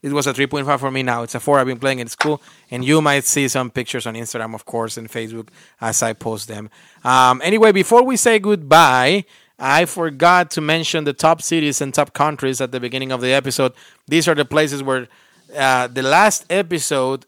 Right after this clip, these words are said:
uh, you know, was listened the most, I guess, in a way. So let's start with the countries. Uh, United States in number one, U K on, uh, or Great Britain on number two, Canada, Spain, Australia, Germany, Belgium, Sweden, Netherlands, and Greece.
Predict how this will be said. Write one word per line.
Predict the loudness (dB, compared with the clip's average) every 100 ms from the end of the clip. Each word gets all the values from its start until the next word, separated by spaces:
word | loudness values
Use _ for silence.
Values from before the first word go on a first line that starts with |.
| -6
uh, | -4 -4
you | -6
know, | -6 -8
was | -4 -4 -4 -8
listened | -8 -8 -8 -10 -10
the | -8
most, | -2 0 0 -6 -10
I | -16
guess, | -18 -18
in | -14
a |
way. | -14 -14 -18 -20 _ -8
So | 0 2 2
let's | 0
start | 0 2 2
with | 0
the | -4
countries. | 0 0 0 -2 -2 -4 -8 -18 _ _
Uh, | 0 2 2
United | 2 0 0 -2
States | -2 -2 -4 -6
in | -4
number | -4 0 0
one, | 2 2 0 -6 -12 _ -10
U | -2 -2
K | 0 0 2 2 0 -2
on, | 0 0 -2
uh, | -4 -2 0 -2
or | -4
Great | -4 -4 -4
Britain | -6 -6 -8
on | -6
number | -6 -6 -6
two, | -6 -4 -4
Canada, | -2 0 0 0 0
Spain, | -2 -2 0 0 0 -6 -16 _ -4
Australia, | 0 2 0 0 0 2 0
Germany, | 0 0 0 -2 -4
Belgium, | -4 2 2 4 -2 -2
Sweden, | -4 -4 -2 -2 -4 -8
Netherlands, | -8 -6 -2 0 0 -2 -6 -6
and | -6 -6
Greece. | -4 -2 0 0 -2